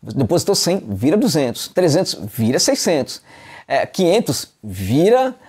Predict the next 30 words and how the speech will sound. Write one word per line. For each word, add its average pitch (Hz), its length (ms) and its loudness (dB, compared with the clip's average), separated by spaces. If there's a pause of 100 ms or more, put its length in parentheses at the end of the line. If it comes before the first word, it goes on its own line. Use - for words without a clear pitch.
(180)
ah, 139 480 0
ah, - 20 -8
mil 143 480 2
reais, 139 500 2
né? 123 160 -4
Até - 160 -2
o 247 40 4
limite 180 360 0
de 127 80 -4
duzentos 175 720 0
dólares 123 380 0
você 113 180 -6
vai 131 80 0
dobrar 127 400 2 (280)
o 127 40 -6
valor 131 200 2
do 127 80 -2
seu - 100 -4
primeiro 117 380 -2 (240)
depósito, 104 480 -2
tá 110 80 -4
bom, 156 100 2
meus 214 160 2
amigos? 117 340 -2
E - 60 -4
tem 370 140 4
jogos 262 200 2
muito 233 160 2
interessantes 196 440 0
aí 143 180 0